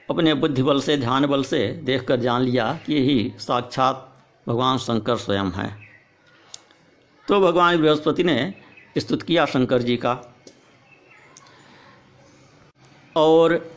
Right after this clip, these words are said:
इंद्र से कहा कि चरणों में गिरकर क्षमा मांगो।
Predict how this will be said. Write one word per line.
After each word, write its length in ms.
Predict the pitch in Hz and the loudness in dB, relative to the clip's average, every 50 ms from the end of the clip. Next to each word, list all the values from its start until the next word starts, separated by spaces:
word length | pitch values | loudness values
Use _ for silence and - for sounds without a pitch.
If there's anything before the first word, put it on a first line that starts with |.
| - - - - - - - - - - - - | -20 -20 -20 -20 -20 -20 -20 -20 -20 -8 -2 2
इंद्र 220 | 202 190 175 170 | 4 4 4 4
से 380 | 165 - 180 143 117 104 - - - - - - | 4 2 2 2 2 2 -2 -6 -10 -16 -2 0
कहा 400 | 170 151 160 160 123 107 117 123 - - - - - - | 0 4 4 4 4 2 0 -4 -10 -18 -20 -20 -4 -2
कि 80 | 165 | -2
चरणों 400 | 160 160 170 151 147 147 147 147 147 | 0 2 4 4 6 6 4 4 4
में 180 | 147 143 143 | 4 2 4
गिरकर 380 | 135 160 180 185 - 127 120 123 | 2 2 2 2 2 0 0 0
क्षमा 340 | 123 - - 135 113 104 104 | -6 -6 -4 -2 -2 0 -2
मांगो। 360 | 104 90 104 113 104 107 | -2 -4 -4 -4 -4 -6